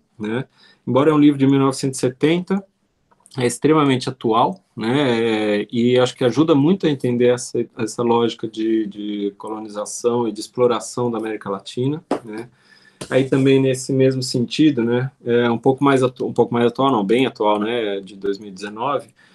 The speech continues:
esse livro Decolonialidade e Pensamentos Afrodiaspó-, ah, bom, desculpa, os autores, né, o Veias Abertas, né, é do, do Galeano, né, o Eduardo Galeano, poeta,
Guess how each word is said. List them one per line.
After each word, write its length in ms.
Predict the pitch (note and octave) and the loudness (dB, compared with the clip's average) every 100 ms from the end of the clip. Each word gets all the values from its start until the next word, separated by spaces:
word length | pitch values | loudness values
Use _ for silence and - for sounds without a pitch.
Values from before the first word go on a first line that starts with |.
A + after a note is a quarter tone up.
| _ - | _ -4
esse 300 | A2+ A2+ A#2+ | -4 -4 0
livro 260 | A#2 G#2+ | 2 2
Decolonialidade 1120 | A2 B2+ B2+ C#3 C3+ C3 C3 B2+ C3+ D#3 D3+ | 2 2 4 4 4 4 2 2 4 4 2
e 60 | D3+ | 0
Pensamentos 580 | D3 C3+ C3+ C3 C3 B2+ | 0 -2 2 2 0 0
Afrodiaspó-, 560 | B2 - A#2 A#2+ - - | -2 -2 0 -2 -2 -2
ah, 180 | E3 A#2+ | 0 0
bom, 140 | G#2 | -2
desculpa, 320 | G2+ - - | -8 -10 -6
os 60 | A2+ | 0
autores, 440 | C3+ B2+ G#2+ G2 | 0 2 0 0
né, 200 | G2 A#2+ C3 _ - _ | -4 -6 -8 _ -20 _
o 80 | A#2 | -6
Veias 240 | A2 A#2 A#2+ | 0 2 2
Abertas, 680 | A#2+ B2 D3 - F3 - | 2 2 2 -2 -8 -10
né, 300 | B2+ A#2+ C3 C3 | -8 -4 -4 -4
é 100 | A2+ | -6
do, 440 | - A#2 A#2 A2+ | -2 -2 0 -2
do 100 | A2 | -4
Galeano, 540 | G#2+ A2+ B2 A#2+ D#3 F#3 _ - - _ | -6 -2 0 0 -2 -4 _ -20 -20 _
né, 200 | G#2 A2 | -6 -2
o 80 | A2 | 0
Eduardo 280 | G#2+ G#2+ G2+ | 0 -2 0
Galeano, 360 | A2 A2+ A#2 | 0 2 0
poeta, 600 | A#2+ - G#2+ G#2 - G#2 | -2 -4 -4 -4 -6 -8